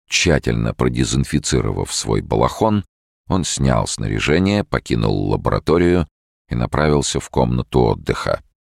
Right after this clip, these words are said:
Там было достаточно людно.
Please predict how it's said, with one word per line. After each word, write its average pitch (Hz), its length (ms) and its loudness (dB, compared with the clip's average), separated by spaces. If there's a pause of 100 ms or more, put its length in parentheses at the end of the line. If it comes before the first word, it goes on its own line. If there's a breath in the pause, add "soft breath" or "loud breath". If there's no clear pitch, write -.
(760)
Там 107 260 2
было 85 280 4
достаточно 73 840 0
людно. 71 640 2